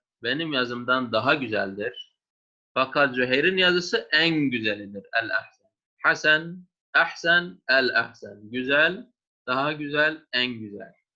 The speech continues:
Harunu huve en nacihine. Burası mecrur veya mansup olduğu için ye almış arkadaşlar. En nacihin, başaranlar.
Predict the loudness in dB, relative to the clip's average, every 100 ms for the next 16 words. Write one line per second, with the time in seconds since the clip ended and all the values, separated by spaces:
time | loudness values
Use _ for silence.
0 | _ _ _ _ _ _ _ _ _ _
1 | _ _ 0 4 4 4 0 -2 0 2
2 | 4 4 2 -4 -4 -4 0 0 0 -2
3 | -6 -6 -6 -8 -8 -12 _ -8 -2 0
4 | -2 -6 -4 -4 -4 -4 -6 -10 _ _
5 | -2 0 0 -2 -8 -8 -14 _ _ _
6 | -8 -6 -4 -2 -4 -4 -8 -2 2 2
7 | 0 -4 -10 -10 -12 -12 -12 -10 -6 -6
8 | -8 _ _ _ _ _ _ _ _ _
9 | -10 -8 -4 -4 -4 -6 -6 -6 -4 -2
10 | 0 0 0 0 -2 -4 -12 -16